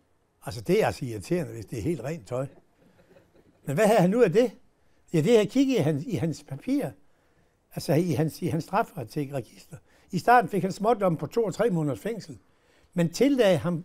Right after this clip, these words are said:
forskellige motiver, eller et motiv, det var seksuelt motiv.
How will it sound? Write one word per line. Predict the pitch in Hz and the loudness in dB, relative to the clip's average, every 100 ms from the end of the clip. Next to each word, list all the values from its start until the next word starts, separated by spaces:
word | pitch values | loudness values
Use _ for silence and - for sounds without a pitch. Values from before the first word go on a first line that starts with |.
| _ | _
forskellige | - 170 - 262 214 156 | -10 -6 0 0 0 -2
motiver, | 151 - 294 233 170 | -4 -2 -2 -2 -4
eller | 151 | -2
et | 196 220 | -2 -2
motiv, | 190 - 233 240 - _ _ _ - | -4 -4 -6 -6 -12 _ _ _ -6
det | 196 | -4
var | |
seksuelt | - 175 - 196 262 | -2 -4 0 0 0
motiv. | 139 120 175 208 | -2 -8 -8 -8